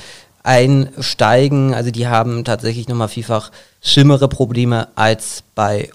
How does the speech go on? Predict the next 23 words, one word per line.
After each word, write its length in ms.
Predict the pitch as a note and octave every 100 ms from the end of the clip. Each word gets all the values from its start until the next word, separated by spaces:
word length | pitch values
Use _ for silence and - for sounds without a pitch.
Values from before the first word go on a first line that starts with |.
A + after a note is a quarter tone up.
| _
uns. 480 | B2 C3+ G3+ G#3+ - - - _ _ _ -
Ähm, 760 | C3 C3 C3 C3 C3 C3 B2 - _ _ _ _ _ _ _
was, 420 | A2 C3+ - -
was 160 | C3 C3+
ist 140 | D#3
eigentlich 360 | C3 C#3 C3+ C3 - _ -
der 100 | B2+
Kritikpunkt 1120 | - C3+ - D#3 - _ _ A2+ G#2+ G#2 -
an, 180 | A2+ A2
oder 260 | A2 A2 G#2+ - - _ _
das 180 | A#2 -
Besondere 460 | C3 B2 C#3 B2
an 180 | G#2+ G#2
diesem 220 | G2+ G#2
Punkt? 180 | - G#2
Das 80 | A2
Besondere 420 | B2+ C3 D#3 E3+
ist 60 | C3
erstmal, 320 | C3 F3 E3 - - -
dass 140 | C#3
sich 100 | C3+
da 100 | C3+
Militärs 640 | B2 A#2+ A2+ C#3 E3+ -